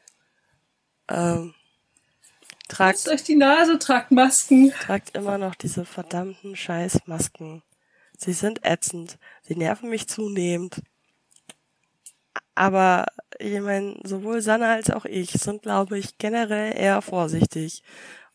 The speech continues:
Speaker 1: Und es hat uns
Speaker 2: Ja.
Speaker 1: beide erwischt nacheinander.
Speaker 2: Ja.
Speaker 1: Also, ne?
Speaker 2: Ja.
Speaker 1: Und so.
Speaker 2: Also, m-, mich, mich hat's halt erwischt, genau da, wo ich befürchtet hab, dass es mich erwischt, nämlich am Flughafen.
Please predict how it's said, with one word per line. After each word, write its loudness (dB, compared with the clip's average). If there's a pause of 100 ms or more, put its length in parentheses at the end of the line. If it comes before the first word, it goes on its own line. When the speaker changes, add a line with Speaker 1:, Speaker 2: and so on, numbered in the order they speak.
(300)
Speaker 1:
Und -8
es 2
hat -6
uns -2
Speaker 2:
Ja. 0
Speaker 1:
beide 4
erwischt -2 (120)
nacheinander. -4
Speaker 2:
Ja. -2
Speaker 1:
Also, -6 (1160)
ne? 2 (500)
Speaker 2:
Ja. -2 (1160)
Speaker 1:
Und -2
so. -4
Speaker 2:
Also, -4 (140)
m-, -8
mich, -2
mich -4
hat's -2
halt -4
erwischt, -6
genau 2
da, 0
wo -8
ich -10
befürchtet -4
hab, -4
dass -8
es -6
mich -10
erwischt, -10
nämlich -14
am -8
Flughafen. -2